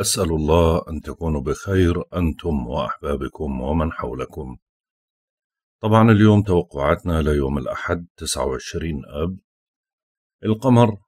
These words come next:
موجود في برج الثور، اليوم في خلو مسار وانتقال القمر لبرج الجوزاء في ساعات المساء. القمر الآن موجود في منزلة الدبران، وهي منزلة سيئة لا تصلح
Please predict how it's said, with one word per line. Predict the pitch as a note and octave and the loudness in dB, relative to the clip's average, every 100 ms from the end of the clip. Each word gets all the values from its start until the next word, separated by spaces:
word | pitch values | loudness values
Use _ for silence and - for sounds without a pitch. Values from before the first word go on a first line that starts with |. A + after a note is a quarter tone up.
| _ - | _ -4
موجود | F2+ F2+ F#2+ F#2+ - | 0 2 4 2 0
في | - D2+ | -8 -6
برج | C#2 D2+ - C#2+ | -4 -4 -6 -8
الثور، | - D2 E2+ G2+ _ _ _ | -8 -4 -2 -4 _ _ _
اليوم | C#2 D#2+ C#2 | -2 0 0
في | C2 D2 | -4 -12
خلو | - C#2+ C2+ | -12 -12 -10
مسار | B1 B1 - E2+ G2+ - _ _ _ _ - | -10 -8 -4 -2 -2 -4 _ _ _ _ -6
وانتقال | D#2+ G2 F2 F#2 F#2 F2+ E2 A#1+ C#2 | 0 2 2 -2 0 0 0 -2 -8
القمر | C2+ - D#2+ D2+ B1+ | -8 -4 -2 -2 -2
لبرج | C2 B1+ D2+ D2 | -6 -4 -4 -4
الجوزاء | B1+ B1 C2 C2 D2+ | -8 -8 -8 -4 -4
في | - D2 | -6 -14
ساعات | - B1+ C#2 - | -10 -8 -8 -10
المساء. | C2+ C2+ - G#2+ G#2 - _ _ _ _ _ _ _ _ _ _ - | -14 -12 -6 0 0 0 _ _ _ _ _ _ _ _ _ _ -4
القمر | A2+ A2 C3+ C3 | -2 2 4 4
الآن | A#2+ G2 B2+ | 4 4 4
موجود | A#2 A2 G2+ F2+ G#2 | 6 6 6 2 -2
في | D#2+ F2+ D#2+ | -4 -2 2
منزلة | E2 E2 D#2+ D2 - | 2 2 0 -4 -4
الدبران، | C#2 C2 B1+ C#2+ C#2 A#1+ G#1 _ _ _ _ _ _ _ _ _ _ _ - | -8 -6 -4 -2 -2 -4 -12 _ _ _ _ _ _ _ _ _ _ _ -4
وهي | G2+ E2+ F#2 F#2 E2+ | -2 0 2 2 2
منزلة | C#2+ F2 D2 C2 C2+ C2 C#2 _ | 0 2 0 -4 -6 -6 -8 _
سيئة | - F#2 E2 D#2+ C2 C#2+ | -8 -2 0 0 0 -2
لا | B1+ | -4
تصلح | - F2+ - C2+ - | -6 -6 -6 -8 -12